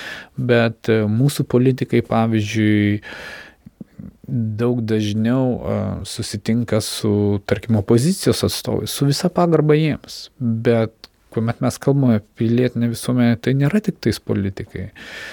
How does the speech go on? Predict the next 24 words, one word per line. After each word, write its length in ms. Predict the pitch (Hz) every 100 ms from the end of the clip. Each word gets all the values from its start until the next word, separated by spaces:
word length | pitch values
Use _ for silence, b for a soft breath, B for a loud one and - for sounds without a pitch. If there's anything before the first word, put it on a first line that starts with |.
| B _
Tai 160 | - 113
ir 540 | 113 - 120 113 110 -
tokios 320 | 135 - -
iniciatyvos 540 | 120 - - 139 131 123
kaip 280 | - 107 -
jūs, 540 | - 147 190 156 - -
tai 680 | 127 113 110 107 107 107 110 B B B B
yra 600 | - 120 110 113 110 110
ir 240 | 92 113 107
tiems, 320 | - 110 110
kam 680 | - 117 113 113 104 95 73
rūpi 380 | 113 120 - 117 117 113 110
aplinkosaugos 920 | 104 117 120 - 196 - 165 139 -
klausimai, 800 | 143 127 127 - 127 117 117 113
ir 220 | 117 110 -
tiems, 380 | 123 113 107 -
kam 240 | 120 117
rūpi 500 | 117 123 - 123 123 B B B B
tyriamoji 600 | - 131 147 170 196 180
žurnalistika, 880 | 139 151 151 147 143 - 127 - 117
ir 80 | 110
ka-, 380 | - 113 110 101
kam, 320 | 120 117 117
e, 100 | 117